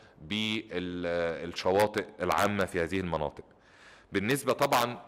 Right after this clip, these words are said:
زي ما قلت لحضراتكم بالنسبة للنوادي والمنشآت الرياضية والاجتماعية، السيد وزير الشباب والرياضة كان أعلن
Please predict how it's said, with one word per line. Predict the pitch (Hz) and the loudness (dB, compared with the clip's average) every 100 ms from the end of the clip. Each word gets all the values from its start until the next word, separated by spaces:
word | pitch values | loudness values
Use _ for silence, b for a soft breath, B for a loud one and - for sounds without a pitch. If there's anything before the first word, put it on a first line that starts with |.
| 92 | -10
زي | 95 117 | 0 2
ما | 113 | 2
قلت | 127 | 0
لحضراتكم | 120 - 95 110 123 131 107 | -2 -2 2 2 2 -4 -4
بالنسبة | 87 104 101 95 | -2 -2 -2 -2
للنوادي | 85 85 92 113 107 110 | 0 0 2 2 2 0
والمنشآت | 90 85 90 - 101 110 - | 0 0 -6 -6 -2 -2 -2
الرياضية | 95 90 87 85 110 120 127 - B B B - | -4 0 0 2 2 2 0 -6 B B B -2
والاجتماعية، | 90 90 - 90 87 87 113 127 131 - - - | -2 -2 -8 -2 2 2 4 4 2 -4 -20 -18
السيد | - 104 95 | -2 0 2
وزير | 92 101 | 0 -2
الشباب | 92 90 98 | -4 -4 0
والرياضة | 90 85 101 92 | 0 2 2 2
كان | 87 87 | -2 -2
أعلن | 110 95 76 | 0 0 -2